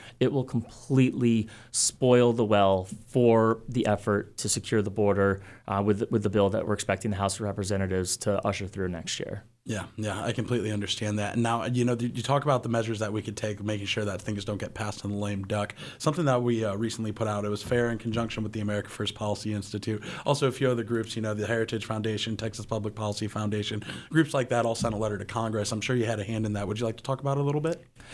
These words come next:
Speaker 1: Yeah, absolutely. And this is a, a follow-up letter to, uh, a letter that we sent out in the springtime. I think it was around May, kind of getting ahead of what next year was going to look like.
Speaker 2: Mm.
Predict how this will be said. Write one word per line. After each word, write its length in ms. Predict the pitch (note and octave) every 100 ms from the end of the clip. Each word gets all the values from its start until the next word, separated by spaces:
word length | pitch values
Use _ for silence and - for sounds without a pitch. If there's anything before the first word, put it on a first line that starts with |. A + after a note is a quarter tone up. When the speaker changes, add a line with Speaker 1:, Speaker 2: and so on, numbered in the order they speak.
| -
Speaker 1:
Yeah, 200 | G3 G#3
absolutely. 420 | G3 - F3 C3+
And 120 | C#3
this 200 | E3 E3
is 100 | E3+
a, 140 | D3+ B2
a 80 | -
follow-up 440 | - C3+ C3 B2+
letter 280 | A#2+ A2 G#2
to, 580 | - A#2+ A2+ G#2+ G#2 -
uh, 360 | A2+ G#2+ G#2 -
a 60 | A#2
letter 280 | B2 A#2+
that 160 | A#2 A2+
we 160 | A#2 A2+ -
sent 220 | - B2+
out 160 | A#2 A2+
in 140 | A#2+
the 80 | A#2
springtime. 640 | - - C3+ B2+ A#2 A#2+
I 60 | A2
think 100 | D3+
it 0 |
was 120 | B2
around 280 | A#2 G2+ G#2
May, 380 | G#2 G2 F#2+ F#2 - -
kind 140 | F3
of 80 | B2+
getting 180 | D3+ B2+
ahead 380 | - - C3
of 340 | A2 G#2+ G#2 G#2
what 300 | A2+ G#2+ -
next 400 | A2+ G#2+ - -
year 200 | A2 G2+
was 160 | G#2
going 220 | - G#2+ G2+
to 60 |
look 240 | F#2+ A2 C#3
like. 340 | C#3 C#3+ -
Speaker 2:
Mm. 140 | A2